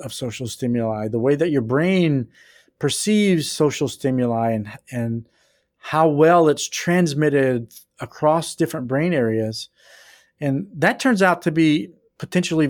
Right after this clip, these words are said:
very useful in disorders like autism. So there's a lot of research done now giving people with autism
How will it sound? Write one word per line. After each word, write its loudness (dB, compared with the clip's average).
very 6
useful 0
in 0
disorders -2
like 0
autism. -4
So 2
there's 4
a 6
lot 8
of 0
research -2
done 0
now 2
giving 0
people 0
with 0
autism 2